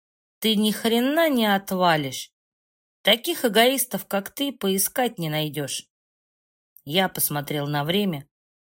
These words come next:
а потом достал телефон из кармана и открыл программу слежения.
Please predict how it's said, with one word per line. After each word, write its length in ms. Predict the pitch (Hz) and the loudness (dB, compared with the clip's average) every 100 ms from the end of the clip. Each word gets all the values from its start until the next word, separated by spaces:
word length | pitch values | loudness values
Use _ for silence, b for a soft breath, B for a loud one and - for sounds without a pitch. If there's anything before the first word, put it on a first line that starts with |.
| _ _ _ | _ _ _
а 100 | - | -4
потом 380 | 165 - 254 220 | -2 2 2 2
достал 420 | 160 - 190 185 | 0 0 0 0
телефон 520 | - 165 - 160 143 | -4 -6 -4 -4 -2
из 120 | - | -4
кармана 600 | - 147 180 208 160 - - | -4 -4 0 0 -2 -6 -6
и 60 | |
открыл 480 | 151 147 - 185 196 | -6 -6 -8 -6 -6
программу 540 | 196 139 143 147 147 | -6 -8 -4 -4 -4
слежения. 640 | 143 147 147 143 135 123 | -6 -6 -6 -6 -8 -12